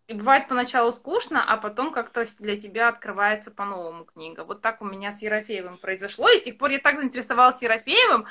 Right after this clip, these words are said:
я купила прямо несколько изданий и поэмы, и о нём, и его жена о нём пишет, и, в общем, и у нас ещё выходила его биография, мне тоже посчастливилось её редактировать.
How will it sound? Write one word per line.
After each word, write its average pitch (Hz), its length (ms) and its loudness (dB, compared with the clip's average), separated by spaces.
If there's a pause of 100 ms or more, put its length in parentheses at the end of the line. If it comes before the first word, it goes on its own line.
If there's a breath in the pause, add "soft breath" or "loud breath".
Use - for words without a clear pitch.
(340 loud breath)
я 254 120 6
купила 311 400 4
прямо 269 320 4
несколько 269 600 0
изданий 220 500 4
и 208 80 -10
поэмы, 359 800 6
и 240 300 -2
о 226 160 8
нём, 277 580 6
и 226 80 -8 (360)
его 233 220 2
жена 226 460 8
о 392 40 4
нём 339 200 -4
пишет, 285 540 -10
и, 220 160 -6
в 214 60 -12
общем, 208 600 -12 (280 soft breath)
и 220 40 -4
у - 20 2
нас 254 180 6
ещё 233 100 -8
выходила 226 360 -2
его 202 160 -2
биография, 254 680 4
мне 226 120 -6
тоже 240 220 -4
посчастливилось 190 640 -10
её 190 120 -12
редактировать. 208 720 -6